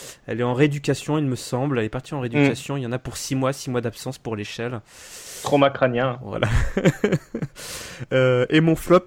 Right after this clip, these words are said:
Speaker 1: eh ben, euh, c'est presque pareil que Ringside, que, euh, moi, le flop, je le mets au week-end, euh, où il y a deux pay-per-view.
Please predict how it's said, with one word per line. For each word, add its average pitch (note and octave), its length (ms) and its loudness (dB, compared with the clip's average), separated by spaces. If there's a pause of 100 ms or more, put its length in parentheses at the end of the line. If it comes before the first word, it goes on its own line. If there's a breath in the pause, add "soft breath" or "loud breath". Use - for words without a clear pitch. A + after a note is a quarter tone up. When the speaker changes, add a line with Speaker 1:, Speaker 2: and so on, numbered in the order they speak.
Speaker 1:
eh C#3 80 4
ben, D3 420 2
euh, B2 340 4
c'est - 400 -6
presque - 480 -4
pareil E3+ 280 -2
que - 100 -4
Ringside, D3 380 -2
que, - 100 -6
euh, C#3 220 -2 (120)
moi, D3 200 4
le D#3+ 100 6
flop, F#3 180 0
je C#3 100 -4
le B2+ 100 -2
mets D#3 40 0
au B2 140 4
week-end, D3 500 0
euh, A2+ 220 -4 (220)
où C3 100 -12
il B2+ 80 -8
y A#2 40 -4
a A2+ 60 -4
deux B2 180 -4
pay-per-view. C3 680 -4